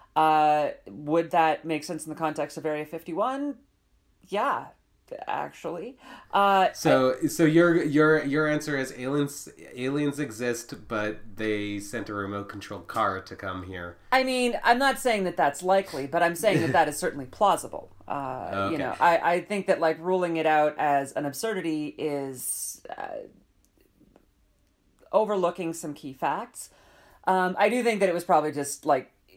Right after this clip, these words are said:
Speaker 1: if I was placing bets, it would definitely be on the fact that it was just a test aircraft. But could it have been an alien probe that somebody got their hands on and decided to keep for themselves? Yeah,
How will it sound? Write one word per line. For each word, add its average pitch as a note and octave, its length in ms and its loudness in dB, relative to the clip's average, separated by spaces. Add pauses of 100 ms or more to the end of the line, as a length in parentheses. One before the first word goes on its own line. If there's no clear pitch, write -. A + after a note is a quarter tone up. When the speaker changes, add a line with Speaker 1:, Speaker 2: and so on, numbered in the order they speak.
(180)
Speaker 1:
if F#3 160 0
I F#3 60 6
was F3 120 0
placing G#3+ 320 -2
bets, C#3 300 2
it E3+ 120 -4
would D#3 120 0
definitely D3+ 300 0
be C#3 80 -4
on C3 80 -4
the C3 80 -8
fact B2 220 -4
that C3 100 -10
it - 60 -8
was C3 100 -10
just C3+ 160 -12
a C3 40 -14
test - 340 -6
aircraft. - 600 -8
But C3 360 2 (120)
could D#3 240 -2
it F3+ 100 -2
have F#3+ 160 -2
been G3+ 120 -4
an G3+ 80 -4
alien G3+ 360 -4
probe G#3 400 0 (340)
that F3+ 200 2
somebody F#3+ 220 -2
got F#3+ 160 2
their G3 120 0
hands F#3 280 -4
on G3+ 320 0
and F3 180 -4
decided F3 320 0
to F3 40 -10
keep G3 200 -8
for F#3+ 60 -10
themselves? G3+ 640 -2 (240)
Yeah, C#3+ 640 0